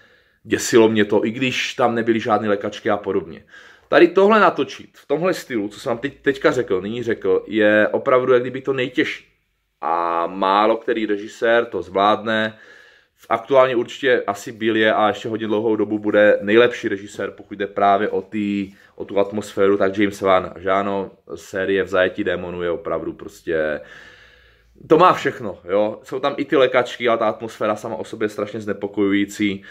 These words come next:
No a kamarádi, tenhle snímek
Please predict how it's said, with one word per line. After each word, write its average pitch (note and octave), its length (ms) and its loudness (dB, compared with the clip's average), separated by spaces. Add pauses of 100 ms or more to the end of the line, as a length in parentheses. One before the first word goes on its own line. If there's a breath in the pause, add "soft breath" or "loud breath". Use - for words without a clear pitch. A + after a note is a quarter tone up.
(240 loud breath)
No A#2 300 0
a G#2 400 4
kamarádi, C3+ 600 -6 (140)
tenhle A#2+ 360 -4
snímek G2 640 -8